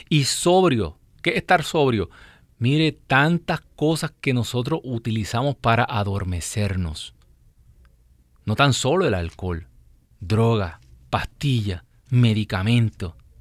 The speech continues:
Ay, yo quiero olvidarme de todo esto que está pasando. ¡Pam! Y se metió todo el weekend sentado en el Netflix. ¡Qué bonito!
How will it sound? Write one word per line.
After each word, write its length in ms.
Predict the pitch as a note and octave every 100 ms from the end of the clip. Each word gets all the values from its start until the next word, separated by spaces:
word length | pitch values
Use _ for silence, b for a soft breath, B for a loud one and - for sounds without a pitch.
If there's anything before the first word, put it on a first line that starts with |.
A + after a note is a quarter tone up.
| - _ _ _ _ _ _ _ _ _ -
Ay, 180 | A#2 B2+
yo 100 | G#2+
quiero 200 | A2+ A2
olvidarme 480 | A2 A2 G#2+ A2
de 100 | A2
todo 100 | G2+
esto 180 | G#2 A#2
que 60 | G#2
está 200 | - -
pasando. 400 | G2 - B2 G#2
¡Pam! 560 | - A2 B2 F3+ G3+
Y 40 | F3+
se 140 | -
metió 240 | G2+ F#2 F#2+
todo 140 | G2
el 60 | G2+
weekend 280 | G#2 G2
sentado 360 | G2 G2+ - E2+
en 80 | F#2
el 140 | F2+
Netflix. 480 | F2 E2+ - E2 -
¡Qué 300 | - F2+ E2+
bonito! 880 | E2 E2 D#2+ D#2+ E2 E2+ E2 D#2+